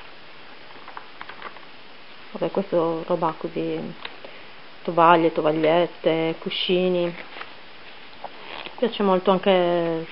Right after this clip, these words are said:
cioè, sono spiegati bene, però, ripeto, sempre da ingrandire. Questo un po' mi scoccia, il fatto di dover ingrandire. Tovaglia,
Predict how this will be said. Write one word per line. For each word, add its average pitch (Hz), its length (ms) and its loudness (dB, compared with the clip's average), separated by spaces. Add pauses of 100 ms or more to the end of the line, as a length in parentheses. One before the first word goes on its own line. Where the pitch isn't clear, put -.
(180)
cioè, 175 160 2
sono 262 160 6
spiegati 214 380 8
bene, 175 200 2
però, 226 180 4
ripeto, 185 520 2 (920)
sempre 247 220 10
da 208 80 10
ingrandire. 190 560 8
Questo 226 220 0
un 190 60 2
po' 180 240 6 (260)
mi 185 120 0
scoccia, 156 720 -4
il 165 140 -8
fatto - 180 -4
di 160 100 0
dover 160 280 0
ingrandire. 156 600 0 (220)
Tovaglia, 262 720 6